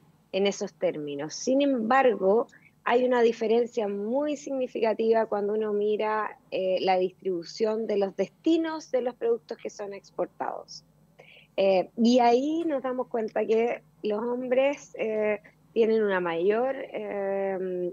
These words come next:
el valor de sus exportaciones en proporción por, por continente es mayor en Asia,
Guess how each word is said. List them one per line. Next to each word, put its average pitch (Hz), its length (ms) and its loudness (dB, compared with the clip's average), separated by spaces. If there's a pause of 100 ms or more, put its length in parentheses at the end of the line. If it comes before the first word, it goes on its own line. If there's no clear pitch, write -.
el 208 160 4
valor 185 380 4
de 403 100 -4
sus - 100 -10
exportaciones 226 1160 -4
en - 80 -10
proporción 196 1200 0
por, 175 180 0 (160)
por - 200 -4
continente 180 960 2 (240)
es 220 120 4
mayor 220 640 4 (100)
en 190 200 0 (120)
Asia, 190 580 -2